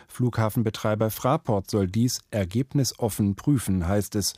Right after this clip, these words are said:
Zudem sind eine definierte Lärmobergrenze und Lärmpausen am frühen Morgen im Gespräch. Schwierig dürfte es auch in der Gesellschaftspolitik werden. Stichworte hier die Gleichberechtigung von Homosexuellen,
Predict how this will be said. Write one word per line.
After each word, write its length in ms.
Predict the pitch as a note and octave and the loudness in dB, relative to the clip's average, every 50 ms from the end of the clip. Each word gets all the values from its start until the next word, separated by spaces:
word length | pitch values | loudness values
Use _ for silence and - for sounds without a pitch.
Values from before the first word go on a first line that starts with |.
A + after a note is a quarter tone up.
| - - - - - | -10 -20 -20 -18 -10
Zudem 460 | - - G2+ E2+ F#2+ G#2+ B2+ D3 C#3+ | -6 -4 -2 0 2 2 2 2 2
sind 180 | C3+ A#2+ A2 - | 0 -2 -2 0
eine 180 | G#2+ G#2 G#2 | 0 0 0
definierte 540 | G2 G2+ F#2+ - G#2+ G#2 G#2+ A2 G#2+ - G#2+ | 0 0 -2 0 2 2 2 2 2 2 2
Lärmobergrenze 1160 | F#2+ F#2+ G2 G#2 A2 A#2 A#2 A2+ - A#2+ C3 C3+ D3+ C#3+ C3+ - C3+ C3+ C#3 C#3+ - - - - | 2 4 2 4 4 4 2 2 0 0 0 2 2 2 2 2 2 4 4 2 2 0 -2 -2
und 240 | - B2 B2 A2+ | 0 0 0 2
Lärmpausen 800 | A#2+ A2 G#2+ G#2+ A2 A#2 A2+ - - B2 C3+ C#3 C#3+ C3 B2+ A2+ F#2+ | 2 2 4 4 2 2 0 0 0 0 2 2 2 2 2 2 2
am 140 | E2 F#2+ F#2 | 0 -2 -4
frühen 340 | - - G#2 G#2 A2+ A#2+ | -4 -2 -2 0 2 4
Morgen 380 | A#2+ G#2+ G2+ G2+ G2 F#2 F#2+ F#2 | 4 6 6 4 4 4 2 0
im 120 | F#2 G2+ | 0 0
Gespräch. 540 | F#2 G2 F#2+ - - G#2 G2+ F#2 F2 E2+ - - _ _ _ - - - - - - - | 0 -2 -2 0 0 2 2 2 2 0 -4 -12 _ _ _ -20 -16 -14 -14 -14 -12 -10
Schwierig 480 | - - C#3 C3 C3 C3+ E3 F3 - - | -2 2 4 4 4 4 2 2 2 2
dürfte 300 | E3 D#3 C#3 - - B2 | 2 2 2 2 0 0
es 180 | A#2 - - | 0 -2 -2
auch 220 | - G#2+ A2 - - | 0 0 0 0 0
in 100 | B2+ A#2+ | 2 2
der 80 | B2 | 2
Gesellschaftspolitik 1120 | A#2 C#3 B2+ B2+ A#2+ A#2+ A#2 - B2+ G#2+ - - - - A2 G2+ G2+ - - A2 G#2 - G2+ | 4 4 4 6 6 4 4 2 0 0 0 -2 -2 0 2 2 2 2 0 0 0 2 2
werden. 400 | G#2 G#2 G#2 G2 A2 G#2 G2 F#2 | 4 4 4 4 4 4 2 2
Stichworte 580 | - - - G#2+ G2 - G#2+ G2 G2 F#2 G#2 | 0 -2 -4 -4 -2 0 0 0 0 2 0
hier 320 | F#2+ F2 G#2 C3 D3 D3+ C#3 | 0 2 4 4 4 4 2
die 140 | B2 G#2 | 0 -2
Gleichberechtigung 880 | - - G#2 A2+ A#2+ A#2 - - A#2 A2 A2 G2+ - - A2+ G#2 G#2 G#2 | 0 2 2 2 2 2 -2 -2 0 0 0 0 -2 -2 -2 0 0 0
von 220 | F#2+ - G2+ F2+ F2 | 0 0 0 2 2
Homosexuellen, 840 | G#2 G#2+ G#2 G2 G2 G2 - - - G#2 G#2+ A2+ B2+ C3+ D3 D3 | 2 2 2 2 0 -2 -2 -2 0 2 4 4 6 6 4 2